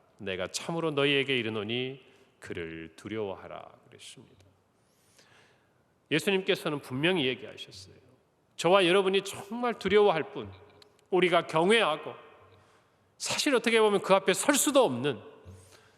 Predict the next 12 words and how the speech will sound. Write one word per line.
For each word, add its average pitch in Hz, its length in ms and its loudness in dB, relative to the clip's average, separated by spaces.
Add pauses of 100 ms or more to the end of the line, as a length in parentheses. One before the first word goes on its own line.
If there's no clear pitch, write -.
(280)
모세가 202 460 4
하나님의 202 280 4
얼굴을 190 320 2
대면하여 139 760 -2 (220)
죽을까 233 520 4
염려하였을 214 680 4
만큼 101 500 -8 (800)
그렇게 98 300 -8
두렵고 87 420 -12
떨리는 175 360 -8
마음으로 143 460 -6
우리는 101 520 -10